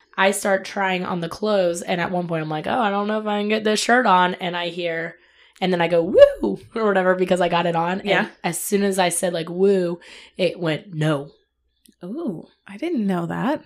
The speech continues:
Speaker 1: Mm-hmm. Um, so there's that. At various points, there's, like, a whisper.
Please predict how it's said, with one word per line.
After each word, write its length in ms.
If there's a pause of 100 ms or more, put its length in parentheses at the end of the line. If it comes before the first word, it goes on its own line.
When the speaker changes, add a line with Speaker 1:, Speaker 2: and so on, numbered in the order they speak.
(120)
Speaker 1:
Mm-hmm. 480 (800)
Um, 220
so 120
there's 220
that. 420 (320)
At 200
various 400
points, 360
there's, 160
like, 160
a 60
whisper. 480